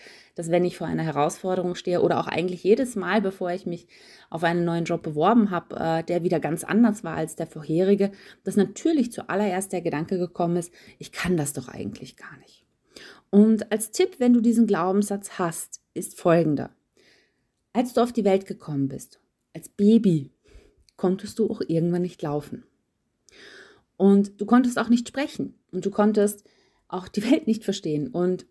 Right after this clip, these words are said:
du konntest nicht Mathe und du konntest nicht lesen. Also als Baby, wenn du auf die Welt kommst, kannst du ja eigentlich gar nichts. Ist einfach so. Und hättest du dir als kleines Baby schon irgendwann,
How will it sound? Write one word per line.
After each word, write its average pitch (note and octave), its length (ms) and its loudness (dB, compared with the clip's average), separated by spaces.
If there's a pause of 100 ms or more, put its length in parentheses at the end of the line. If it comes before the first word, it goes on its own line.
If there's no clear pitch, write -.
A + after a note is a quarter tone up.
du F3+ 80 -10
konntest G3 340 2
nicht G3+ 180 0
Mathe C4+ 300 2
und D#3 140 -4
du - 40 -10
konntest G3 320 -4
nicht G3+ 140 -4
lesen. A#3 300 0
Also F#3 240 -2 (280)
als G#3 140 -6
Baby, D#4 340 2
wenn B3 120 4
du A3+ 80 4
auf G#3 80 -4
die F3 100 -10
Welt F#3+ 200 0
kommst, A3 200 -2
kannst F3+ 220 -4
du - 20 -4
ja D#3 60 -4
eigentlich D#3+ 320 -10 (100)
gar F3 220 2
nichts. - 380 -4 (800)
Ist - 220 -2 (100)
einfach - 280 -10
so. - 240 -12 (880)
Und A#3 120 6
hättest E4 440 0
du D4+ 80 -8
dir C4+ 160 -2
als G#3+ 180 -4
kleines A#3 380 -4
Baby C#4+ 460 -2
schon G3+ 320 -6
irgendwann, A#3+ 680 2